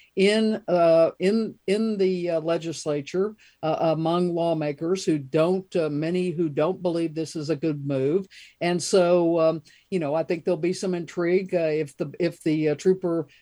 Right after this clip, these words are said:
pay raise passes. Uh, will the governor, uh, attempt to veto it? Uh,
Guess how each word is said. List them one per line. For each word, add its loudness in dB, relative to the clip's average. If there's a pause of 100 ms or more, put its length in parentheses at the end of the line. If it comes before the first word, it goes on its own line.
(100)
pay 2
raise -2 (280)
passes. 0
Uh, 2
will 0
the -2
governor, 0
uh, -2 (100)
attempt -4
to -2
veto 2
it? -4
Uh, 0